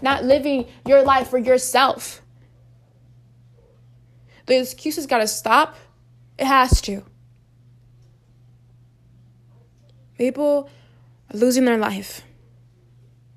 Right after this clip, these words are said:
And I'm pretty sure they didn't make excuses when they started achieving so much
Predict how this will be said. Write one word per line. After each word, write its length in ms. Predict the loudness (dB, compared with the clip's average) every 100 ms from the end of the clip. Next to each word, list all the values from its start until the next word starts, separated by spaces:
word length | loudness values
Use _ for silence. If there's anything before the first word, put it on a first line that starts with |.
| _ _ _ _ -10
And 80 | -8
I'm 100 | -4
pretty 260 | -2 -2
sure 260 | -2 -2 -2
they 140 | -2
didn't 280 | -4 -6 -6
make 200 | -6 -6
excuses 800 | -10 -10 -8 -8 -6 -6 -6 -10 -10
when 120 | -6
they 120 | -6
started 440 | -6 -6 -6 -6 -10 -20 -12 -8
achieving 560 | -8 -6 -4 -4 -6
so 220 | -8 -10
much 400 | -10 -10 -12 -16